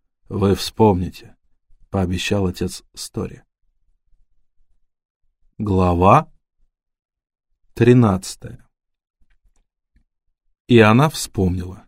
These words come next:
Имя вернулось к ней перед рассветом. Пришло, как только она отказалась от попыток вспомнить его. Подсознание выплюнуло его без предупреждения.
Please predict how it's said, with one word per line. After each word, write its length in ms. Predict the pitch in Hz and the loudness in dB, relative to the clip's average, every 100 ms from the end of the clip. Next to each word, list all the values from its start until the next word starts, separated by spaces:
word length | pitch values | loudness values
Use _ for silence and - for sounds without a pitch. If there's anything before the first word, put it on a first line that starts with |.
| _ _ _ _ _ _ _ _ _ - | _ _ _ _ _ _ _ _ _ -2
Имя 480 | 185 185 156 127 - _ - | 2 4 4 2 -4 _ -14
вернулось 680 | 95 117 147 180 185 147 - | 0 4 4 6 4 4 0
к 80 | - | -2
ней 200 | 147 156 | -2 -2
перед 320 | 139 131 123 | 0 0 2
рассветом. 800 | 123 123 - 113 90 - - _ _ _ _ _ _ _ | 2 0 0 2 2 0 -18 _ _ _ _ _ _ _
Пришло, 460 | 101 113 - 175 160 | 0 0 4 4 4
как 240 | 127 - | 0 -2
только 440 | - 185 180 139 | 0 0 2 2
она 260 | 123 127 135 | 2 4 2
отказалась 680 | 147 - 101 101 135 117 - | -2 -2 0 2 2 2 0
от 260 | - 104 - | -10 -12 -6
попыток 460 | 98 123 117 98 | -2 0 0 -2
вспомнить 580 | - - 110 92 92 - | -8 -6 -2 -2 -4 -8
его. 280 | - 85 - _ _ _ _ _ _ _ | -14 -14 -20 _ _ _ _ _ _ _
Подсознание 1000 | - 92 120 113 123 156 151 131 123 107 - _ - | -6 0 2 4 4 2 4 4 4 2 -8 _ -12
выплюнуло 720 | - 98 165 190 151 135 131 | -6 4 4 4 2 2 4
его 260 | 123 123 139 | 6 4 4
без 240 | 120 123 | 2 0
предупреждения. 1080 | - 123 113 113 113 101 107 104 90 85 - | 2 0 0 2 2 2 2 2 2 -4 -12